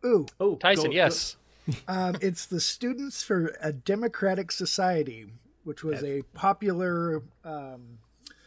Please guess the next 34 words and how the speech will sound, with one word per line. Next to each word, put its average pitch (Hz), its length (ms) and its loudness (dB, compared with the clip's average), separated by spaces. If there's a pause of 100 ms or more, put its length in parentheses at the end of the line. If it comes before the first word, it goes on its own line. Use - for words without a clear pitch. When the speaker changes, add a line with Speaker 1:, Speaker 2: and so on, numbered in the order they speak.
(260)
Speaker 1:
uh, 127 220 -12
protesting 160 640 -4
group 135 300 -8
at 131 160 -14
the 120 80 -16
time. 113 320 -12 (360)
Speaker 2:
Yeah, 127 300 0
big, 165 180 0
Speaker 3:
Uh-huh. 208 160 -6
Speaker 2:
big 180 180 2
on 160 100 -2
the 131 80 -4
Berkeley 143 320 0
campus, 117 580 -4
um, 113 320 2
Speaker 1:
Yep. - 100 -12
Speaker 2:
and, 117 280 -2
uh, 120 100 -2
one 139 160 0
of 139 80 -2
its - 140 -8
leaders 151 260 0
was 113 140 -4
Tom 147 480 -4
Hayden, 135 420 -2
who 123 80 -2
would 123 140 -2
later 143 180 -2
become 131 320 -4
Mister 156 260 -2
Jane 151 280 -4
Fonda. - 340 -4 (880)
Uh, 117 40 -4
Speaker 3:
Ah. 110 720 -6